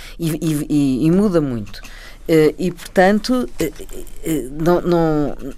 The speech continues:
este, esta formação de base, no fundo, é o saber livre, a formação, a aplica-, saber, a aplicação da,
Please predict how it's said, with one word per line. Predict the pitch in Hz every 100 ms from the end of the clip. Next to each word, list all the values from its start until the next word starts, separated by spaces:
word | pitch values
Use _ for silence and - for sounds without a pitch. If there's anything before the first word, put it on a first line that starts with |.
| - -
este, | 202 185 - 202
esta | 202 202
formação | - 240 208 202 - 190
de | 160
base, | 160 143 131 - - -
no | 147
fundo, | - - 185 151 120 - - - - -
é | 170 156 117 - -
o | -
saber | - 156 170
livre, | 156 190 190 143 135
a |
formação, | - 160 156 - - 180 170 - - -
a | 151
aplica-, | - 160 160
saber, | - 160 165
a | -
aplicação | 147 175 170 - 170
da, | 165